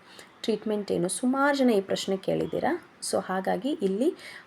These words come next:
ಕಾರಣಗಳೇನು, ಟ್ರೀಟ್ಮೆಂಟ್ ಏನು, ಹಾಗೆ ಕೊನೆಯದಾಗಿ ಹೋಮ್ ರೆಮಿಡೀಸ್ ಕೂಡ ತಿಳಿಸಿದ್ದೇನೆ.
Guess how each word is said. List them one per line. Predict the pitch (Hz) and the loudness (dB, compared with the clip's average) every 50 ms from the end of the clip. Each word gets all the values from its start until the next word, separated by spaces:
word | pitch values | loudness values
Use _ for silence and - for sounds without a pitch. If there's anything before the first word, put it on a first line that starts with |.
| - - - | -20 -20 -8
ಕಾರಣಗಳೇನು, | - - 214 208 214 240 247 262 247 247 240 240 240 240 240 254 277 | -2 2 4 6 6 8 8 8 8 8 8 8 8 6 4 2 2
ಟ್ರೀಟ್ಮೆಂಟ್ | 262 - 220 208 214 - 233 226 233 233 233 | 0 0 -2 -2 0 0 0 0 0 0 0
ಏನು, | 226 220 233 262 320 | 0 2 2 2 2
ಹಾಗೆ | 330 - - - 214 208 214 226 | 2 0 0 2 2 4 4 2
ಕೊನೆಯದಾಗಿ | 220 - - 202 196 196 214 233 233 233 233 233 226 294 349 330 | 0 0 0 0 0 2 0 0 0 2 0 2 2 2 0 0
ಹೋಮ್ | - - - 196 202 233 247 247 | 0 2 4 6 6 6 6 4
ರೆಮಿಡೀಸ್ | 226 220 214 208 214 214 - - | 4 2 0 0 0 -2 -2 -4
ಕೂಡ | - 196 196 202 | -4 -2 -2 -2
ತಿಳಿಸಿದ್ದೇನೆ. | 196 - 180 175 175 - - 170 170 175 180 190 254 | 0 -2 -4 -4 -4 -4 -6 -6 -6 -6 -4 -4 -2